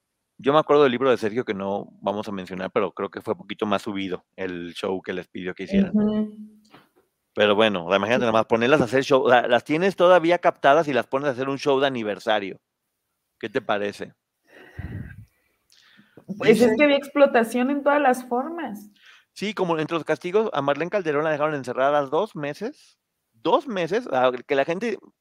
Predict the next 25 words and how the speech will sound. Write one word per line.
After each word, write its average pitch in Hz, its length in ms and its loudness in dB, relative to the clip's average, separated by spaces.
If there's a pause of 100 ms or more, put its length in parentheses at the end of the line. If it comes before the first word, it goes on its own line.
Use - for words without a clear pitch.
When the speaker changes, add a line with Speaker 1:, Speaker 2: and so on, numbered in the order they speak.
(140)
Speaker 1:
dimensione 127 540 -4
eso, 127 300 -4 (680)
con 139 200 -2
hojas 208 540 -2
de 131 120 -4
papel 147 480 -2
y - 120 -10
plumas 143 420 -4
escribiendo 127 480 -6
cartas, 104 500 -4
dos 165 400 -2 (100)
meses, 131 580 -10
todo 135 240 0
el 131 120 -10
tiempo. 123 360 -12 (2250)
¿Cómo 151 240 -4
no 165 140 -2
quieres 160 240 -4
que 160 100 -4
eso 147 140 -2
te 120 180 -10
quiebre 131 300 -4
la, 90 760 -6 (300)
la 110 160 -2
voluntad? 101 560 -6